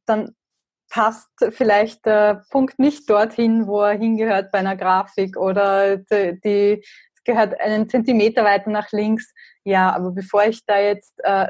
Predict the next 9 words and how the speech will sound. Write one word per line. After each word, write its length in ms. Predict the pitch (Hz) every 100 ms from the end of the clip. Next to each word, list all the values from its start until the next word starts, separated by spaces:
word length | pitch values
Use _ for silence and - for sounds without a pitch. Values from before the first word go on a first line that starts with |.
| -
zwei 320 | - 196 196
Stunden 480 | 220 - 220 220 196
herum, 600 | 202 208 214 247 254 226 - - _ _ -
äh, 540 | 202 196 196 190 185 202
mich 260 | 208 190 -
ärgere 680 | 190 214 208 180 180 196
und 260 | 196 196 _
Zeit 340 | 180 190 196 -
verschwende, 920 | - 196 - 185 185 208 190 190